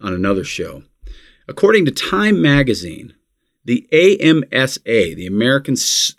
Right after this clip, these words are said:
Medical Students Association, graded the top one hundred and fifty medical schools in America from A to F based on how much influence they receive from Big Pharma. Now, why do I bring this up,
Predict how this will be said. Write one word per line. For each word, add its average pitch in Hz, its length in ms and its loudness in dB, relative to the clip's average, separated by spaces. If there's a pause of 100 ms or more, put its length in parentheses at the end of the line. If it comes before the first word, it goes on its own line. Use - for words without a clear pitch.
(120)
Medical 127 560 2
Students 170 640 -2
Association, - 840 -10 (600)
graded 165 480 4
the 135 80 4
top 190 460 -2
one 139 220 4
hundred 175 340 0
and 143 140 -2
fifty 160 300 -4
medical 135 480 2
schools 104 460 -2
in 139 180 -2
America 127 720 2 (360)
from 117 340 -2
A 175 260 6
to - 320 -4
F - 400 -4 (400)
based 139 280 0
on 117 140 2
how 131 240 -2
much 160 260 0
influence 131 560 0
they 107 140 2
receive 104 540 -2 (260)
from 110 240 0
Big 120 240 0
Pharma. 117 520 -2 (680)
Now, 107 140 -4
why 107 200 2
do 131 120 6
I 117 80 6
bring 117 300 0
this 120 260 0
up, 143 260 0